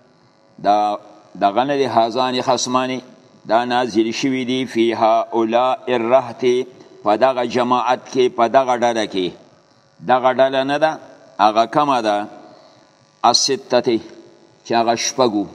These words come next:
دغه شپږ کسان دي، درې مؤمنان، درې کافران. یوم بدرین، په ورځ د بدر. دا بیان کو نحوه، په شان د دې مخکینی روایت، لکه قیس ابن عباد چې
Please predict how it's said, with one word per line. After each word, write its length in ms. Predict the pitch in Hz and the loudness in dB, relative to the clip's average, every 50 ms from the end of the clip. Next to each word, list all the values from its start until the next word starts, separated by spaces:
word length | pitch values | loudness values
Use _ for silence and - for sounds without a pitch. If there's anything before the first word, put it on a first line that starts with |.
| - - - - - - _ _ - | -18 -20 -20 -20 -20 -20 _ _ -4
دغه 200 | 101 107 107 107 | -2 0 0 0
شپږ 340 | 104 - - - - 131 131 - - | -2 -6 -6 0 0 0 0 0 0
کسان 480 | 120 117 107 - 120 123 131 123 120 113 | -2 -2 0 -2 -2 -2 -2 -2 -2 0
دي، 120 | 110 113 | 0 0
درې 260 | 107 113 117 123 127 127 | 0 0 0 0 0 -2
مؤمنان، 800 | 120 117 113 110 107 107 110 107 117 131 143 151 156 151 143 113 | -2 -2 -2 -2 -2 -4 -2 -2 0 0 0 -2 -4 -4 -4 -2
درې 260 | 120 120 120 117 110 | -2 0 0 0 0
کافران. 680 | - 110 104 104 98 107 104 104 104 104 104 101 101 - - - - - - - - - _ - | 2 0 0 0 0 -2 0 0 0 0 -2 -4 -8 -12 -16 -18 -20 -20 -20 -20 -20 -20 _ -12
یوم 480 | - 95 113 131 143 143 135 127 123 120 | -4 0 2 2 2 2 0 0 0 0
بدرین، 460 | 110 117 117 113 104 113 113 113 110 | 2 0 0 0 0 -2 -2 -2 -2
په 140 | 107 - 110 | -2 0 0
ورځ 280 | 107 107 107 107 101 90 87 | 0 0 0 -2 -2 -2 -2
د 100 | 92 98 | 0 0
بدر. 340 | 95 110 127 123 117 110 104 104 - - - - - - - - - - - - 87 | 2 2 2 2 2 -2 -2 -4 -10 -14 -16 -16 -18 -20 -20 -20 -20 -20 -16 -8 -2
دا 180 | 87 117 123 123 | 2 2 2 2
بیان 540 | 107 113 113 113 117 127 139 139 127 117 113 | 2 0 0 0 0 0 0 -2 -2 -2 -2
کو 320 | 110 - 139 139 131 117 | 2 2 2 2 2 2
نحوه، 600 | 110 113 127 127 - - 123 120 120 117 123 123 117 | 0 0 -2 0 0 2 2 2 4 2 0 0 0
په 120 | - 107 107 | 0 -2 -2
شان 360 | - - 143 135 139 123 117 | 0 0 0 0 0 0 0
د 120 | 110 107 | 0 0
دې 100 | 107 110 104 | 0 0 0
مخکینی 500 | 104 104 104 - - 113 113 113 107 101 | -2 -4 -6 -2 0 0 0 0 0 -2
روایت، 380 | 95 95 92 95 98 95 82 | -2 -2 0 0 -2 -2 -4
لکه 340 | 95 101 104 101 104 107 104 101 - | -4 -4 -4 -2 0 0 -2 -2 -2
قیس 320 | - 123 131 135 123 - 139 | -2 0 0 0 0 0 -2
ابن 240 | 127 113 110 117 117 113 113 107 - - - - - | -2 -2 -2 -2 -2 -2 -4 -4 -8 -12 -14 -6 -4
عباد 400 | 92 98 95 110 117 123 135 139 - - - - - - - - - - | -2 0 2 2 2 2 2 0 -4 -8 -20 -20 -20 -20 -20 -20 -16 -4
چې 80 | - | 0